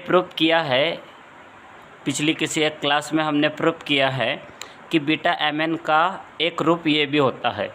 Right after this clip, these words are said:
बीटा एम एन का एक मान ये भी होता है। अब देखो, इन दोनों समीकरणों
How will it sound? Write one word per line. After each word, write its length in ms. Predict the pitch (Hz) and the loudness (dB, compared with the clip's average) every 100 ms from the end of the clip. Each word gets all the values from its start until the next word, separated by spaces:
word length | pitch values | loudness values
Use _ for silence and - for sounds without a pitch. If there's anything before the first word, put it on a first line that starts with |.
| - | -8
बीटा 320 | 123 131 143 | -6 2 2
एम 120 | 139 | 2
एन 100 | 143 | 0
का 120 | 135 139 | 0 0
एक 240 | 135 135 | 0 -2
मान 240 | 131 139 127 | -2 0 0
ये 140 | 113 | -2
भी 120 | 107 | -2
होता 300 | 104 - 113 | -2 -2 -6
है। 160 | 95 101 - - - - - - - - | -6 -10 -16 -18 -18 -18 -18 -14 -14 -4
अब 100 | 139 | 0
देखो, 180 | 160 190 | 2 4
इन 180 | 196 190 | 4 2
दोनों 260 | 160 160 185 | 2 2 2
समीकरणों 640 | 175 160 165 165 160 | 2 2 4 2 4